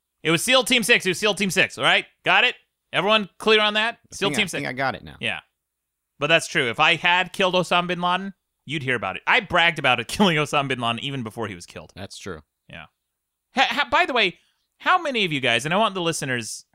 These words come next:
Speaker 1: at home listening to comment on the, on the, on the site, but how many of you guys fantasized about killing Osama bin Laden?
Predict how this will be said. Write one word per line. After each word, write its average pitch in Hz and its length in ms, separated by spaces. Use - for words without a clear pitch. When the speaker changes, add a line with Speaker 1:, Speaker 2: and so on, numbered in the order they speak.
Speaker 1:
at - 140
home 95 380
listening 98 500
to 113 60
comment 120 600
on 95 200
the, 95 80
on 104 140
the, 95 200
on 98 140
the 95 60
site, 110 320
but 175 140
how 302 220
many 254 260
of 180 80
you 175 100
guys 131 680
fantasized 143 640
about 101 220
killing 101 260
Osama 95 320
bin 90 140
Laden? 82 260